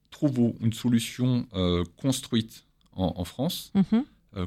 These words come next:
Speaker 1: construisons-la, euh, ensemble et mettons-la à l'accès, euh, des, des populations qui sont en autonomie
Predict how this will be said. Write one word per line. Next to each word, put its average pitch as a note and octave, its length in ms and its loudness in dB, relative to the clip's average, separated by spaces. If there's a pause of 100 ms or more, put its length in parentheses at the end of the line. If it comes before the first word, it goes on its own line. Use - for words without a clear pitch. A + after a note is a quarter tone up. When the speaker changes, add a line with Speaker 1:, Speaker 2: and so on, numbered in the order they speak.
(100)
Speaker 1:
construisons-la, A#2 1000 2
euh, F2+ 320 2 (200)
ensemble A2 680 2 (520)
et G#2+ 240 2 (120)
mettons-la C3 680 4 (200)
à G2 320 2 (100)
l'accès, C3+ 640 2 (100)
euh, F#2+ 80 0
des, F#2 200 2
des F2+ 240 -2
populations A#2 920 0 (340)
qui - 180 -6
sont C3+ 460 2
en G2+ 140 4
autonomie G#2 640 4